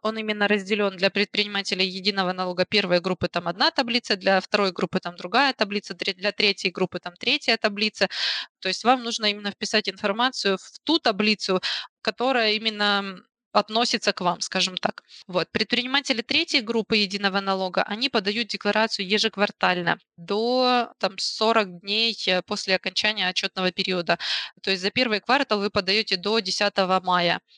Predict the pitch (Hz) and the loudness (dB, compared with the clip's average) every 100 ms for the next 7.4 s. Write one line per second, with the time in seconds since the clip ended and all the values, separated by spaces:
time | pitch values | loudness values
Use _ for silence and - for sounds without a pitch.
0 | - - - 185 202 226 262 220 220 - | -18 -6 -2 0 2 2 2 2 2 0
1 | 190 202 190 - 202 190 180 - 175 170 | -2 -2 -2 0 0 2 2 4 2 0
2 | 170 - 190 196 202 180 175 180 175 180 | -8 -4 -4 -2 0 0 0 0 0 -4
3 | 175 180 175 180 - 175 185 185 208 302 | -2 -2 0 0 0 -2 -2 -4 -2 0
4 | 320 214 - - 269 233 - 220 226 185 | 0 0 -2 0 0 -2 0 0 2 0
5 | 220 190 - 202 185 180 - 185 190 175 | 0 -2 0 2 2 0 -2 2 2 2
6 | 156 - - - - _ 202 202 - 220 | 0 -4 -8 -6 -8 _ -4 0 0 -2
7 | - 196 190 | 0 2 0